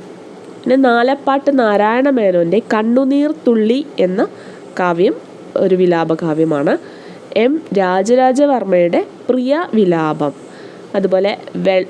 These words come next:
വള്ളത്തോൾ നാരായണ മേനോൻ്റെ ബാപ്പുജി, കുമാരനാശാൻ്റെ പ്രരോദനം, ആ കാവ്യം നമ്മുടെ എ രാജരാജവർമ്മയുടെ വിയോഗത്തിലുണ്ടായ വിഷമമാണ് പ്രതിപാദിക്കുന്നത്.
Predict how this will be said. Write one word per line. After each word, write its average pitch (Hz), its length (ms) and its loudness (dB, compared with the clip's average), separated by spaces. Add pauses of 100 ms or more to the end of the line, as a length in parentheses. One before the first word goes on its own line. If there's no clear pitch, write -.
വള്ളത്തോൾ 226 420 2 (100)
നാരായണ 202 440 2
മേനോൻ്റെ 190 400 2 (160)
ബാപ്പുജി, 180 580 0 (800)
കുമാരനാശാൻ്റെ 226 1120 2 (460)
പ്രരോദനം, 202 800 2 (600)
ആ 233 40 0 (100)
കാവ്യം 214 400 2
നമ്മുടെ 185 260 2 (1040)
എ 175 40 4 (160)
രാജരാജവർമ്മയുടെ 180 1000 2 (540)
വിയോഗത്തിലുണ്ടായ 175 1080 0 (440)
വിഷമമാണ് 165 560 0 (120)
പ്രതിപാദിക്കുന്നത്. 151 840 -2